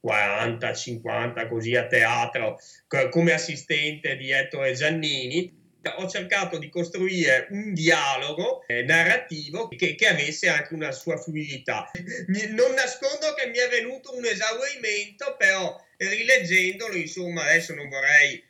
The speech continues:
autoincensarmi, però sono, mm, soddisfatto del risultato e spero lo saranno anche, eh, la, la famiglia De Filippo, chiaramente.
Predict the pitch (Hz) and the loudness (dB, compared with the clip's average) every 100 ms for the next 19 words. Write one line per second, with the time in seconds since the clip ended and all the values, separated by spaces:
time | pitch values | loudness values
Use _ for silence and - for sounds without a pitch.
0 | - 165 170 175 160 185 214 190 175 165 | -6 -2 -2 -2 -6 -4 -6 -4 -2 -2
1 | 147 143 - - 156 147 151 127 123 151 | -2 -4 -8 -2 0 2 0 -4 -6 -8
2 | 139 131 123 117 113 110 107 107 107 98 | -8 -6 -6 -6 -10 -8 -8 -10 -10 -14
3 | 80 _ _ _ _ _ - - - - | -18 _ _ _ _ _ -20 -20 -12 -4
4 | 226 208 - - 226 220 208 170 165 165 | -2 -2 -4 -2 -2 -2 -2 0 2 2
5 | 180 220 175 160 156 151 - 127 139 175 | -2 -4 -2 -2 -2 -4 -4 0 2 2
6 | 170 147 139 156 151 139 160 131 117 123 | -2 0 2 2 -2 -8 -6 -4 -4 -6
7 | 139 123 107 113 127 117 107 101 - - | -6 -6 -6 -4 0 2 2 0 -2 -12
8 | - 110 104 107 104 104 107 123 135 165 | -6 0 2 4 4 4 2 0 2 2
9 | 156 185 180 175 170 214 180 170 170 - | 4 6 6 6 4 2 4 4 2 -4
10 | 214 - 160 156 175 143 139 135 135 180 | -4 0 2 4 2 0 -2 -4 0 6
11 | 185 135 - | 6 6 0